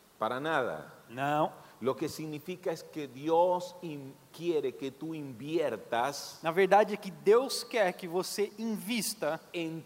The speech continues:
Speaker 1: todo aquello que ayude a la gente a conectarse con Jesús.
Speaker 2: em todas aquelas pessoas que nos ajudam a nos conectar com Jesus.
Speaker 1: Porque cuando se conectan con Jesús,
Speaker 2: Porque quando elas se conectam com Jesus,
Speaker 1: su vida tendrá un seguro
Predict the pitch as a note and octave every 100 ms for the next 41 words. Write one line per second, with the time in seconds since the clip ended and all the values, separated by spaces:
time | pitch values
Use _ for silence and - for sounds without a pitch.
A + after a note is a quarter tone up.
0 | - G#3 A3+ A3+ G#3+ F#3+ - G3+ F3+ D3+
1 | C#3 D3+ C3 B2+ B2 G#3+ G3+ F#3 D#3 D3+
2 | - G#3 F3 B2+ C3 - D3+ D3+ D3 -
3 | F#3 A3 A3 - C#3 - A2+ - A2 -
4 | G3 G3+ - B3 C#4 C4+ A#3 - A3+ A3
5 | - G#3+ - G3+ E3 C#3+ - F#3 F#3 B3
6 | A#3 B3 G3+ F#3 E3 E3 F3 F3+ - B3+
7 | B3+ B3+ - G#3 E3+ F#3 D#3+ B2+ A#2 -
8 | - F#3 F3+ G3 F#3 E3+ E3 D#3 F#3 E3+
9 | F3+ E3 G3+ C#4 - B3+ G#3 F3+ E3 -
10 | D3+ - F3 B2+ A#2 - - E3+ A3 G#3+
11 | A3 G#3+ G#3+ - - G3 A3+ B3+ E4 C#4+
12 | D4 D#4+ C4+ G3+ G3 - - - D3+ C3
13 | E3+ E3+ F3 E3+ F3 F3 D3 C#3 C#3+ D3+
14 | - D#3 B2+ C#3+ C#3 C#3+ C#3 -